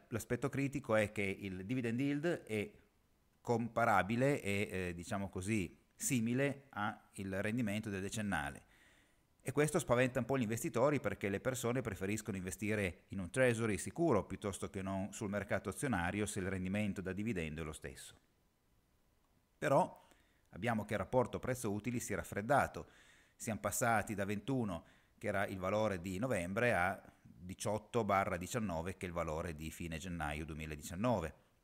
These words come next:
quindi sicuramente le valutazioni sono più contenute. Nonostante ci siano i timori di un rallentamento dell'economia americana, questa continua ad andare, quindi c'è un'onda lunga dell'espansione causata da bassi tassi, dagli incentivi fiscali di Trump, dall'America First e così via.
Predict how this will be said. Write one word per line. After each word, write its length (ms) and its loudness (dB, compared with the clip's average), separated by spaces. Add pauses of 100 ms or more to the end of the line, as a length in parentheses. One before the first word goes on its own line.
(100)
quindi 260 -4
sicuramente 640 0
le 80 0
valutazioni 580 -4
sono 160 -8
più 120 -10
contenute. 580 -14 (1500)
Nonostante 560 0
ci 80 -8
siano 280 -2
i 40 -6
timori 480 0 (520)
di 60 -8
un 100 -2
rallentamento 800 0
dell'economia 480 -4
americana, 540 -2
questa 260 -6
continua 340 -4
ad 80 -4
andare, 480 2
quindi 240 -4
c'è 140 -4
un'onda 340 -2
lunga 460 2 (320)
dell'espansione 920 -2
causata 580 0
da 300 0
bassi 380 -4
tassi, 480 0
dagli 180 -4
incentivi 460 -6
fiscali 420 -4
di 100 -6
Trump, 540 2
dall'America 600 -4
First 400 -2
e 100 -8
così 240 -12
via. 180 -16